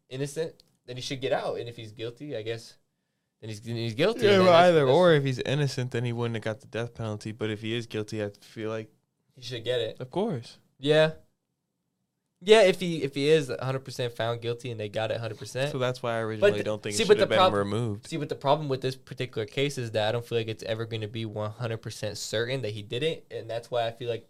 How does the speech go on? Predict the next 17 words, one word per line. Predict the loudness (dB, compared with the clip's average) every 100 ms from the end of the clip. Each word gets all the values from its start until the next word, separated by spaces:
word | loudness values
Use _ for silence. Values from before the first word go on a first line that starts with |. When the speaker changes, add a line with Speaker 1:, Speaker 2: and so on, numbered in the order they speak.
| -10
Speaker 1:
death | -10 -6
penalty | -4 0
is |
Speaker 2:
I | 2
don't | 2
Speaker 1:
kinda | 0
Speaker 2:
know. | 0
The | 2
Speaker 1:
messed | 4
up. | 4
Speaker 2:
evidence | 2 -2
is | -4
really | -6 -2 -2
lining | 0 0 0 -4 -4
up | -6 -6
against | -8 -6 -6 -8 -16
him. | -16